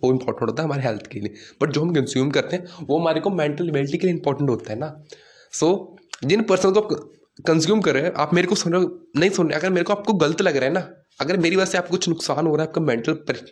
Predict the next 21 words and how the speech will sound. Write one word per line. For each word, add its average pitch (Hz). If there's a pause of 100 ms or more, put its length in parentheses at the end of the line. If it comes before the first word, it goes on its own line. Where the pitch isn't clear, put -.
(180)
परेशानी 135
आ 113
रही 135
है 127
आपको, - (240)
stop -
listening 175
to 165
me। 95 (840)
अरे 240
set -
straight, 143 (1300)
आपको 139
किसी 185
को 214
देख 180
के 196
जेलसी 135
हो 160
रही 110
है, 107